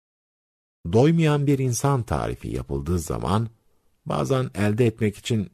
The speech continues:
bizi dahi harcayabilir. Yetecek kadarını elde etmesine rağmen daha fazlasını istemek. Onun için aç olan bazı insanlar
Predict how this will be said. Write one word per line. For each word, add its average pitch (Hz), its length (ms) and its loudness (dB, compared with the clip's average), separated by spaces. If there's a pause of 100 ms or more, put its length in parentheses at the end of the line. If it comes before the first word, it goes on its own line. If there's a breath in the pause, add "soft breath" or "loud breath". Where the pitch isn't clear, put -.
(140)
bizi 110 400 -2
dahi 110 240 4
harcayabilir. 117 920 -2 (1040 soft breath)
Yetecek 76 560 0
kadarını 64 500 -4 (180)
elde 71 340 0
etmesine - 520 -4
rağmen 90 540 -4 (440)
daha 69 320 -6
fazlasını 55 540 -10
istemek. - 680 -12 (840 soft breath)
Onun 175 300 4
için 71 320 -4 (580)
aç 156 220 0
olan 76 380 0
bazı 123 320 0
insanlar 107 680 0